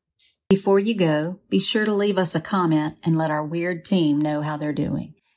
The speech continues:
And don't forget to like, subscribe, and follow us to get notifications when we add new content. We are adding new content three, four, and sometimes five times a month. If you want to keep the conversation going or would like to learn more about our panel of hosts,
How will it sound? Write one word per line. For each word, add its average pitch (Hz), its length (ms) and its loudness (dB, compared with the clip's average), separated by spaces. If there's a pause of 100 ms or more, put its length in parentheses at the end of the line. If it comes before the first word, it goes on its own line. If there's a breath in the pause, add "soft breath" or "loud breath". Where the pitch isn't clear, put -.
And 160 180 4
don't 156 240 4
forget 160 300 -2
to 151 100 0
like, 147 540 -2
subscribe, 160 720 -2
and 160 120 0
follow 165 440 0
us 143 240 -6
to 165 100 -4
get - 220 -4
notifications 160 1000 -2
when 151 180 2
we 160 220 0
add 147 260 -2
new 151 200 2
content. 165 580 -4 (220)
We 196 160 4
are 226 100 2
adding 160 340 2
new 185 160 2
content 160 680 0
three, 175 400 -6
four, 160 480 -2
and 156 240 0
sometimes 170 640 -4
five 160 340 0
times 151 360 -2
a 165 40 -4
month. 156 360 -2 (280)
If 180 220 2
you 190 100 4
want 190 280 0
to 214 80 -8
keep 196 240 0
the 190 80 -2
conversation 175 640 -2
going 170 400 0
or 185 80 -4
would 156 120 -2
like 156 280 -4
to 175 120 -6
learn 151 300 -4
more 160 260 -4
about 156 280 -2
our 147 100 0
panel 175 420 -2
of - 120 -4
hosts, 170 520 -2